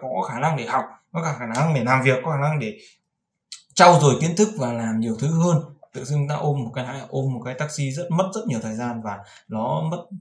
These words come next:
đi cả cái thời gian, ừm, học tập cũng như là phát triển bản thân.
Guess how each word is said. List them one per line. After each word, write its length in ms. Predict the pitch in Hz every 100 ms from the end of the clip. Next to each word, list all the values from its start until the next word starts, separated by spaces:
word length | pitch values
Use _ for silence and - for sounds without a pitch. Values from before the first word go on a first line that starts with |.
| - -
đi 220 | 147 139 135
cả 120 | 95 92
cái 80 | -
thời 340 | 113 104 101
gian, 400 | - 135 131 131 127 _ _ _
ừm, 280 | - 110 107 196 95 110 - _
học 200 | - 123 -
tập 200 | 120 - - _ _ _ _
cũng 180 | 135 151
như 100 | 131
là 80 |
phát 160 | 117 165
triển 180 | - 107
bản 140 | 98
thân. 160 | 117 127